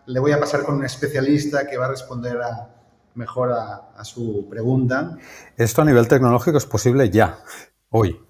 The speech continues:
Speaker 1: Ajá.
Speaker 2: Eh, el, el problema siempre en esto es el,
Speaker 1: Ujú.
Speaker 2: la mochila tecnológica que llevan las empresas, ¿no? Las inversiones de los call centers y, digamos, cuándo tienen, eh, suficiente, eh, capacidad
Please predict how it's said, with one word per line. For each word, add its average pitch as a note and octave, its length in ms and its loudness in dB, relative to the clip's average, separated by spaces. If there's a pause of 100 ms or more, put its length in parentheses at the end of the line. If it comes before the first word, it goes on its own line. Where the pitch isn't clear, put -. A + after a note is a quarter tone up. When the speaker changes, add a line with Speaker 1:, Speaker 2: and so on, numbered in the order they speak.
(140)
Speaker 1:
Ajá. G#2+ 140 -2 (320)
Speaker 2:
Eh, G2 880 2
el, G#2+ 260 4
el G#2+ 140 2
problema A#2+ 500 2 (120)
siempre A2+ 320 -2
en G#2 80 2
esto C#3+ 480 -2 (100)
es G#2 280 -2
el, G2+ 540 0 (140)
Speaker 1:
Ujú. G#2+ 240 0
Speaker 2:
la G2+ 120 2
mochila G#2 360 2
tecnológica G#2 640 2
que G2+ 120 0
llevan G2 280 2
las F#2+ 160 -2
empresas, E2+ 500 -2
¿no? A2 220 -2
Las F2 280 -4
inversiones F#2 480 -2
de G#2+ 60 -2
los F#2+ 140 -2
call F#2+ 180 -4
centers C3+ 540 -2 (320)
y, G#2 80 0
digamos, F#2+ 380 0
cuándo G#2 580 2
tienen, G2 600 0
eh, F#2 360 -4
suficiente, F#2+ 1300 -2 (440)
eh, F#2 240 -2
capacidad G#2+ 720 2